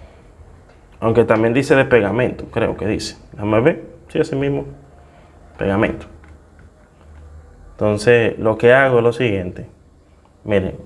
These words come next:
yo la voy a presionar un poco aquí. Y mírenlo ahí, ustedes ven líquido, miren, que si lo toco,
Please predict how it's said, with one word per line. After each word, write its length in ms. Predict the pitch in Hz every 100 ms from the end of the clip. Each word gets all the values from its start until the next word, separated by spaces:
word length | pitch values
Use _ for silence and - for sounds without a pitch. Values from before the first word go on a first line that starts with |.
| -
yo 140 | 117
la 120 | 135
voy 180 | 135 131
a 140 | 131 127
presionar 460 | 123 123 113 110
un 140 | 107 95
poco 320 | 101 101 101
aquí. 260 | 92 80 76 - - _ - _ - - - - - -
Y 80 | -
mírenlo 320 | 113 135 143
ahí, 120 | 113 101
ustedes 300 | 113 135 151
ven 160 | 165
líquido, 300 | 107 87 101
miren, 260 | 104 92 95
que 100 | -
si 120 | 95 107
lo 140 | 107
toco, 460 | 151 127 113 104